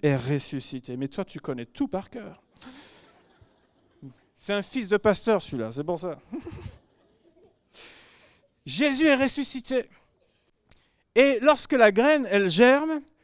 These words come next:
savez, un jour, elle vous fait « Coucou, c'est moi ». Elle passe à travers, « Coucou, c'est moi ». Et de même, Jésus est venu.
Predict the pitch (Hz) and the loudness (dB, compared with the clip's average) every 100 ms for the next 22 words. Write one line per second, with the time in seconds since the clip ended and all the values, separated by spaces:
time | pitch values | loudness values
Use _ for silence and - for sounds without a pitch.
0 | _ - 220 285 254 226 262 226 202 233 | _ -2 0 2 2 2 0 -2 -4 -8
1 | - 466 - 330 330 302 - 381 349 330 | -2 -2 0 -2 -2 -4 -8 -8 -6 -6
2 | 302 _ _ _ _ _ - 247 220 294 | -10 _ _ _ _ _ -8 -6 0 0
3 | 269 262 247 - 359 - 311 - 254 247 | 0 -4 -8 -2 -2 -2 -6 -6 -4 -4
4 | 277 247 240 269 254 196 247 240 269 233 | -4 -4 -2 0 0 0 -2 -4 -4 -2
5 | 226 240 285 254 | 0 2 2 0